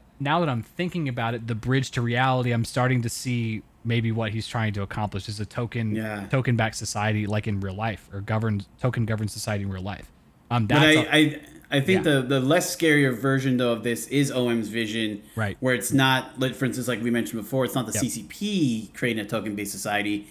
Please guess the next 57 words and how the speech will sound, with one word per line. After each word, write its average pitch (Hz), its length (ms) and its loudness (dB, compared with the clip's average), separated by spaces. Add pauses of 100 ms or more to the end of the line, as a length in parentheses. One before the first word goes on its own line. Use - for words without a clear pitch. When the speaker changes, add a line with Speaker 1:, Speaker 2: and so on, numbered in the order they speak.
(140)
Speaker 1:
Right. 117 120 -6
Speaker 2:
and 120 80 2
then 113 200 0
judging 123 480 2
you 117 280 0
based 117 300 -4
off 110 200 -8
that 113 340 0
and, 101 240 -4 (100)
and 101 420 -10
things 120 160 -2
like 113 80 -4
Speaker 1:
Yep. 98 60 -6
Speaker 2:
that. 107 220 -4
But 98 100 -8
this 107 160 -8
is 104 160 -8
a 117 40 -8
Speaker 1:
Ex- 107 100 -6
Speaker 2:
little 123 220 0
more, 120 280 -2 (140)
this 123 140 -6
is 117 100 -4
different. 135 420 0
This 113 140 -8
is 120 40 -6
different. 127 140 0
Speaker 1:
Exactly. 131 340 -2 (340)
So 156 120 0
we're 131 140 -2
going 160 260 0
back 156 280 0
to - 120 -2
my 135 220 2
original 131 400 -2
thing 131 180 -2
of, 117 140 -4
I 143 100 -2
don't 185 160 -2
really 165 400 2 (220)
buy 120 220 2
into 123 200 2
the 117 80 0
idea 110 360 0
of, 104 100 -2
like, 101 240 -6
scarce 110 500 -6
land 110 400 -2
going 107 220 -2
for 113 120 -10
astronomical 107 600 -6
value 98 640 -6
in, 101 320 -6
in 107 140 -2
the 101 80 0
digital 95 340 -6
world. 87 180 -14